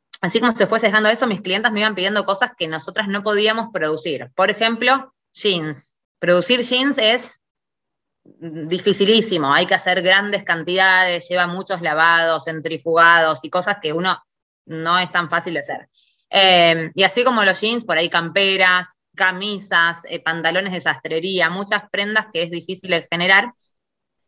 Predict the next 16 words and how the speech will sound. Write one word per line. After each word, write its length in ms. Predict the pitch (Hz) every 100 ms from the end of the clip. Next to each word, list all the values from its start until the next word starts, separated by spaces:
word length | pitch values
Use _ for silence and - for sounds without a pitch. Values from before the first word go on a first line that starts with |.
| _ -
Y 140 | 220
gracias 460 | 254 311 - 359 -
a 140 | 185 175
Dios 640 | 220 277 262 240 254 262 -
empezaron 560 | 185 185 190 247 254
a 40 | 190
existir 540 | - 170 - 226 180
marcas, 600 | 190 185 180 180 214 - -
en 100 | 165
este 160 | 185 196
caso, 220 | 190 190
como 100 | 160
yo 80 | 175
estoy 120 | 196
en 60 |
Argentina, 640 | 170 165 170 180 190 185